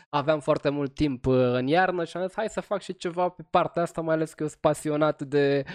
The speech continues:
uh, de podcasturi. Eu când editez fotografiile, eu stau și ascult pe Spotify, pe YouTube, ascult diverse podcasturi din do-, diverse domenii. Și de aici mi-a venit... Uh, ideea de ce să nu fac ceva în domeniul nunților, cu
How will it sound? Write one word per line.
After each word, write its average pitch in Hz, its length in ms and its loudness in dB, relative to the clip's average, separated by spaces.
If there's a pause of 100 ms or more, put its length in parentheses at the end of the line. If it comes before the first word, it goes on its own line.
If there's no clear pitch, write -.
(220)
uh, 139 140 0
de 135 100 2
podcasturi. 160 600 0
Eu 151 60 4
când 165 200 -2
editez 151 500 -2
fotografiile, 151 800 -2
eu 180 60 4
stau 214 220 0
și - 140 -4
ascult 202 540 0 (220)
pe 147 100 -2
Spotify, 156 840 0
pe 151 100 -8
YouTube, 170 540 -2
ascult 165 280 -2
diverse 156 380 -4
podcasturi 156 760 -6
din 143 260 -10
do-, 127 260 -8
diverse 139 440 -2
domenii. 131 600 0 (160)
Și - 180 -18
de 220 80 0
aici 196 240 0
mi-a 180 180 0
venit... 165 380 -4
Uh, 156 160 4 (200)
ideea 151 240 2
de 147 80 -2
ce 156 120 -6
să - 160 -8
nu 160 80 -4
fac 156 220 -2
ceva 147 400 -2
în 139 100 -4
domeniul 131 400 -4
nunților, 143 600 -4 (280)
cu - 100 -20